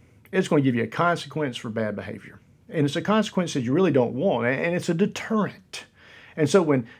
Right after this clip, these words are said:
children are not able to make the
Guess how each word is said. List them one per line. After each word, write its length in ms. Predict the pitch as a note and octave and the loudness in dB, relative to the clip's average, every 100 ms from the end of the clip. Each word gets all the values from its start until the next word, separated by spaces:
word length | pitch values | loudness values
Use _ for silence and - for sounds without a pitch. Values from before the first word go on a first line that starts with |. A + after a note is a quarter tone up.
| _ | _
children 460 | - B3 C#4+ F#3 C3+ | -6 -2 0 0 -2
are 160 | B2+ B2+ | 0 0
not 560 | C3+ C#3 D3 D#3 A#2+ - | 0 -2 -2 -2 -4 -2
able 400 | D3 C#3 B2 A2+ | -2 0 -4 -8
to 160 | - | -4
make 280 | A#2+ C3 C3 | -2 -2 -2
the 140 | B2 | -8